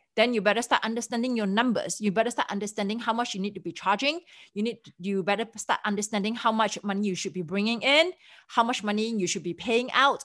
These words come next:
and how much profit you have. So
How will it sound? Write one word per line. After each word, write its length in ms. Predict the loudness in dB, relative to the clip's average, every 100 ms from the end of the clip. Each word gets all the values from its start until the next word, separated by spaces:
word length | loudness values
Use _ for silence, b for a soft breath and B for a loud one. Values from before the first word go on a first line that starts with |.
| -6
and 80 |
how 120 | -2 -2
much 240 | -2 -4
profit 360 | -4 -2 0 -2
you 180 | -4 -6
have. 400 | 2 4 4 2 _ b b b
So 520 | b 4 8 8 6